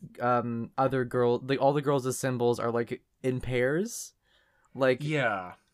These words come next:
Speaker 1: orange and yellow for Yuno and Miyako is citrus. They're both orange and lemon. And then for Nori and Nazuna, it's, um,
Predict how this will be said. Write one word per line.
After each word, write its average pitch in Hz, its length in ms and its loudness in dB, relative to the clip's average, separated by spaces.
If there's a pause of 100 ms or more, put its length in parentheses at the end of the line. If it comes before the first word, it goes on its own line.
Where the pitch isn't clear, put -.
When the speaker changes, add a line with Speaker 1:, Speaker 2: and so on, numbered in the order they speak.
(180)
Speaker 1:
orange 151 360 4
and 139 120 0
yellow 127 600 4
for 120 340 4
Yuno 120 400 -2
and 113 80 -4
Miyako 127 540 0
is 117 160 0
citrus. 139 480 -2
They're 127 100 0
both 117 240 0
orange 117 400 -2
and 110 100 -4
lemon. 131 460 -4 (1300)
And 131 120 2
then 139 140 2
for 135 160 0
Nori 139 300 2
and 131 100 -2
Nazuna, 131 560 -2 (340)
it's, - 380 0
um, 117 560 2